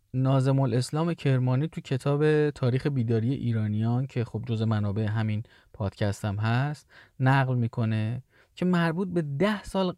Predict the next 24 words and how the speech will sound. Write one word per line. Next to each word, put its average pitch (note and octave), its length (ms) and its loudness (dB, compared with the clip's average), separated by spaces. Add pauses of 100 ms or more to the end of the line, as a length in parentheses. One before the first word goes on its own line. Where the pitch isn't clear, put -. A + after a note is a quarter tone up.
(120)
قبل F3+ 320 0
از F3+ 140 2
روی C3 220 0
کار C3 240 -2
اومدن B2 340 0
مظفرالدین G2+ 800 -2
شاهه. F#2+ 360 -6 (1300)
ایشون G3 260 -2
میگه A3 240 0
که A3 400 2 (440)
وقتی G#3 300 0
از F3 180 0
کرمان D#3 500 2
به C#3 80 6
تهران B2 440 2
می‌رفته، D3 840 0 (560)
تو - 140 -2
رفسنجان F#3 840 2
با E3+ 120 4
من F3+ 360 2
رفتار D#3+ 320 0
محترمانه C3+ 680 2
ای C#3+ 120 2
کردن G#2 500 0